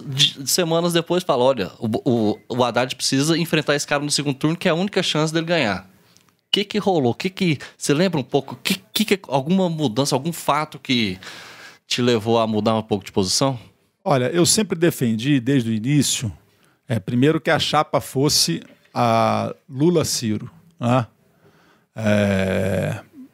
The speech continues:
Speaker 2: isso, ah, por quê? Eu de-, eu defendia que o Lula fosse, fosse, é, é, candidato, que o Ciro fosse vice do Lula, e até o fi-, e até onde desse, o Lula não seria
Speaker 1: Aceito.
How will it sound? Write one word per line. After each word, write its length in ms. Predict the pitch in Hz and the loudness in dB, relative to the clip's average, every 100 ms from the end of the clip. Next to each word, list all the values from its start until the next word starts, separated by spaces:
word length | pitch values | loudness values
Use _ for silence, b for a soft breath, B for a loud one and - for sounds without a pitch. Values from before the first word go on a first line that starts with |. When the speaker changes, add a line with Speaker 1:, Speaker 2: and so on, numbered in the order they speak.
| _ _ _ _ _ - | _ _ _ _ _ -6
Speaker 2:
isso, 1040 | 117 - 135 135 139 127 113 107 101 82 | -2 0 2 2 2 2 0 -2 -4 -2
ah, 600 | 107 107 107 107 107 104 - | 2 4 2 0 -2 -6 0
por 220 | - 165 - | 2 2 -2
quê? 240 | 113 98 - - _ _ | -8 -8 -12 -20 _ _
Eu 160 | 123 120 | 0 2
de-, 140 | 117 | 2
eu 80 | 143 | 2
defendia 480 | 135 127 123 110 117 | 2 2 0 0 0
que 140 | - | -2
o 80 | 131 | -4
Lula 340 | 135 196 160 | 0 2 2
fosse, 280 | - 123 - - | 0 -4 -6 -6
fosse, 640 | - 135 120 - 123 110 127 b b b b _ | -2 2 2 0 -2 -4 -6 b b b b _
é, 460 | 117 110 107 110 113 123 107 | 0 2 2 -2 -2 0 0
é, 40 | |
candidato, 680 | 107 117 113 101 117 135 - | 2 0 0 0 0 0 -2
que 80 | 135 | -4
o 40 | |
Ciro 280 | - 160 151 | 0 2 2
fosse 320 | - 127 - | 0 -4 -2
vice 260 | 113 120 117 | 0 -2 0
do 100 | 113 | -2
Lula, 360 | 113 127 147 - | 0 2 0 0
e 140 | 185 | 2
até 220 | 147 - 120 | 2 0 -6
o 60 | |
fi-, 160 | - - | -8 -2
e 100 | 139 | 0
até 280 | 131 - 120 | 0 2 0
onde 240 | 120 127 | 0 -2
desse, 520 | 123 127 139 - 165 B B B | 0 2 2 -2 -6 B B B
o 100 | 151 156 | 0 2
Lula 320 | 143 135 127 | 2 2 0
não 180 | 139 160 | 0 0
seria 720 | - 135 117 117 107 107 107 _ _ _ _ _ _ | 2 2 2 2 0 -2 -6 _ _ _ _ _ _
Speaker 1:
Aceito. 340 | - - - | -20 -20 -20